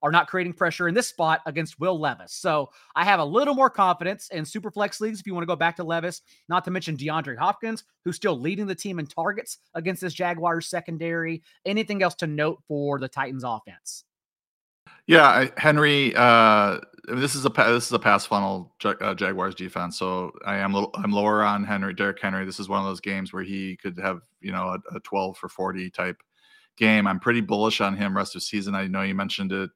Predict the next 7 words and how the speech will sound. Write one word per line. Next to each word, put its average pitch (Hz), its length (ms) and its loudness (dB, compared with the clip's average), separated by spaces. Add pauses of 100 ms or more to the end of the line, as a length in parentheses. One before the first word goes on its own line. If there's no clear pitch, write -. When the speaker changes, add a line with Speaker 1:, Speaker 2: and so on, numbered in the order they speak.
(120)
Speaker 2:
uh, 92 540 -4
up 71 300 -4
on 92 200 -4
the - 60 -10
top - 440 2
that, 92 240 -4 (100)
uh, 90 300 -4